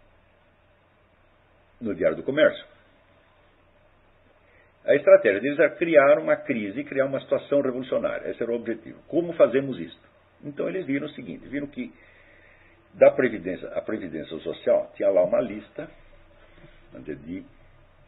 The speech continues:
eh, direitos e uma lista das pessoas que poderiam reivindicar aqueles direitos. E os caras descobriram que das pessoas que teoricamente poderiam reivindicar aqueles direitos, apenas dois ou três estavam,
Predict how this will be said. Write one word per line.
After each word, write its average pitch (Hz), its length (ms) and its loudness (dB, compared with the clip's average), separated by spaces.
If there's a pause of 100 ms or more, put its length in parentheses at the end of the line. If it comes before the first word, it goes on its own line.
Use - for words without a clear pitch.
(180)
eh, 73 720 -4 (760)
direitos 127 500 0 (1400)
e 160 80 -6
uma 190 160 6
lista 143 240 2
das 170 120 -4
pessoas - 360 -2
que - 80 -12
poderiam 143 640 2
reivindicar 87 560 0
aqueles 78 280 -6
direitos. - 460 -18 (840)
E 240 60 -2
os 233 120 -4
caras 202 220 8
descobriram 160 480 -4
que 165 260 -8 (1120)
das 196 220 4
pessoas 151 320 0
que 127 80 -2
teoricamente 165 840 8
poderiam 107 360 0
reivindicar 87 580 0
aqueles 82 280 -6
direitos, 135 300 -4
apenas 160 340 -2
dois 151 260 0
ou 170 140 -2
três 117 400 -2
estavam, - 600 2